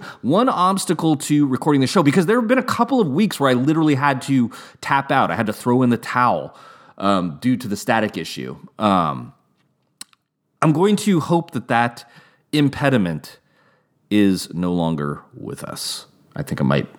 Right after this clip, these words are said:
we, we might have moved past that era of the show. So R I P static, T R O Y, Static.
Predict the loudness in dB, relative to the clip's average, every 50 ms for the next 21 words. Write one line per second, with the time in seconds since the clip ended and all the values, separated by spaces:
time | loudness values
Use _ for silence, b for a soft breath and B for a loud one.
0 | -10 -6 -2 -2 0 0 0 0 0 0 2 2 0 0 0 -2 -4 -6 -6 -8
1 | B B B B B B B B -2 0 2 2 2 0 -2 -6 -8 -4 -4 -2
2 | -2 -4 -6 -10 -10 -8 -6 -6 -6 -8 -12 _ _ -10 -8 -6 -6 -6 -6 -6
3 | -6 -8 -8 -8 -8 -8 -8 -8 -6 -4 -2 -2 -2 -4 -6 -8 -12 -14 B B
4 | B B B B B B B B B -4 0 2 2 2 0 -2 -2 0 0 2
5 | 4 4 4 2 2 0 -2 -2 0 2 4 4 4 2 0 -2 B B B B
6 | B B _ _ _ _ _ _ _ _ _ _ _ -8 -4 0 2 4 4 4
7 | 4 2 0 -2 -6 -18 -20 _ _ _ _ -14 -8 -2 0 2 2 2 4 4
8 | 2 2 2 2 2 4 4 2 2 0 0 0 2 2 4 2 2 0 -4 -6
9 | -10 -14 -8 -4 0 0 0 0 0 -2 -4 -8 -14 -20